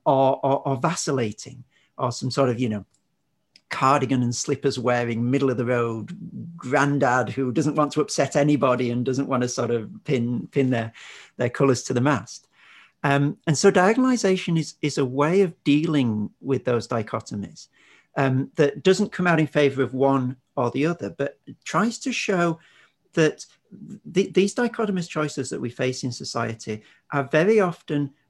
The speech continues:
both reductive heresies.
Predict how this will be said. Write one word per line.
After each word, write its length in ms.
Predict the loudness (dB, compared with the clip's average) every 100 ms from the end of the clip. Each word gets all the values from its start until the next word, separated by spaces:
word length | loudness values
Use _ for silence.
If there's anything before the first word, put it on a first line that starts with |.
| _ -18 -18 -20 _ 2
both 640 | 4 4 2 -6 -20 _ _ _ _ -6
reductive 760 | 0 0 2 0 -2 -4 -4
heresies. 720 | -2 0 0 0 -4 -16 -20